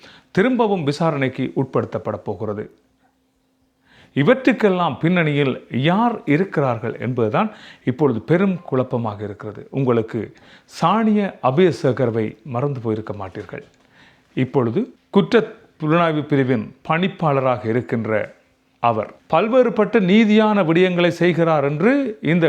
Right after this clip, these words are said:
கோத்தபாய ராஜபக்ச கும்பலால் பழிவாங்கப்பட்ட அவர் இப்பொழுது எடுத்து வைக்கின்ற ஒவ்வொரு அடியும் அனுரகுமார் திசநாயக்காவுக்கு வளர்ச்சி பாதைகளாகத்தான் இருந்து வருகிறது. பல தூங்காத இரவுகளை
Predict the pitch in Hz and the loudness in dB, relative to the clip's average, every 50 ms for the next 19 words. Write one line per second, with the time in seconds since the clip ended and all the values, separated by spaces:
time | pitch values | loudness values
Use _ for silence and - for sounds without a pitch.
0 | 139 - - 196 214 214 214 190 180 175 165 151 139 135 151 170 165 170 147 156 | 0 2 2 2 2 4 2 2 4 4 2 2 0 0 -2 -2 -2 -2 -4 -6
1 | 139 - 139 113 131 165 165 165 156 156 160 160 - - 143 160 185 202 196 196 | -6 -4 -6 -4 -2 0 0 2 2 2 0 -2 -4 -4 -2 0 2 2 2 2
2 | 180 175 165 156 139 - - 143 - - - 247 330 330 - - - - - - | 2 0 0 -2 -2 0 0 -2 -2 0 0 0 0 -2 -6 -16 -20 -20 -20 -20
3 | - _ - - 131 151 143 139 - - - - - 127 139 - - 170 160 147 | -20 _ -2 2 2 2 2 2 -4 -6 -8 -6 -2 -2 -2 0 2 2 2 2
4 | 131 127 120 110 - - - - - _ - 107 131 185 254 269 269 - 233 190 | 2 2 0 -2 -2 -10 -20 -20 -16 _ -2 0 0 0 0 -2 0 0 2 2
5 | 196 190 - - 170 156 139 143 127 120 - - 147 196 214 208 214 208 190 160 | 2 2 0 -2 -2 0 2 2 0 0 0 0 2 2 2 2 2 2 2 2
6 | 143 - - 151 208 202 240 220 226 208 - - _ - - 147 208 233 240 226 | 0 0 0 0 0 2 0 0 0 -2 -4 -6 _ -2 -2 0 0 0 0 0
7 | 233 202 180 170 165 156 151 147 151 151 147 131 127 - - 120 113 113 - - | 0 2 2 2 2 0 0 -2 0 0 0 0 -2 0 0 0 0 -2 -2 -4
8 | - 120 110 - - - _ _ _ _ - - - _ _ _ _ - - 117 | -4 -4 -4 -4 -6 -12 _ _ _ _ -20 -20 -20 _ _ _ _ -4 0 0
9 | 147 208 233 220 - 240 175 - - 156 147 143 143 131 135 127 123 117 113 107 | 0 0 0 -2 0 0 0 0 0 0 2 2 2 2 0 0 -2 -4 -6 -8
10 | - 120 104 101 - - 120 127 117 113 104 107 107 107 113 104 107 107 - - | -8 -8 -10 -8 -6 -4 -2 -2 -2 -2 -2 -4 -4 -4 -4 -4 -6 -6 -6 -2
11 | 147 147 151 180 226 262 - - _ _ _ _ - 175 202 226 226 214 214 208 | -2 0 0 -2 -4 -6 -10 -16 _ _ _ _ 0 2 2 2 2 2 2 2
12 | 202 185 151 131 139 156 151 143 131 131 135 127 120 117 113 - | 2 2 2 2 2 2 0 0 0 0 0 0 0 -2 -4 -8